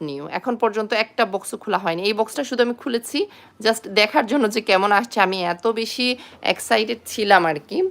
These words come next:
তো আমি এই বক্সটা খুলে ফেলেছি, but still আরও অনেক কিছু বাকি আছে। এই যে এই ড্রেসটার কালারটা এত সুন্দর, আমি এক-, আমার জন্য একটা রাখবো। আর এই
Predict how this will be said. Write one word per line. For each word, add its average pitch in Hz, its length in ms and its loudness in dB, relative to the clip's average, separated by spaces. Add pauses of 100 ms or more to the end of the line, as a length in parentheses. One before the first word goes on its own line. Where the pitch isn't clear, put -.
তো 208 60 6
আমি 190 200 2
এই 202 80 2
বক্সটা 196 340 0
খুলে 269 280 4
ফেলেছি, 233 540 0 (480)
but 190 220 2 (520)
still 226 240 -2
আরও 185 240 6
অনেক 180 300 2
কিছু 254 360 -4 (440)
বাকি 175 340 4
আছে। 151 260 -4
এই 196 140 -2
যে 185 200 0
এই 196 180 -2
ড্রেসটার 202 340 -4 (300)
কালারটা 202 400 2
এত 175 240 -2
সুন্দর, 196 640 -2
আমি 190 360 0 (720)
এক-, - 180 -8
আমার 196 280 4
জন্য 214 260 2
একটা 190 240 0
রাখবো। 165 520 2 (800)
আর 175 200 4
এই 262 380 0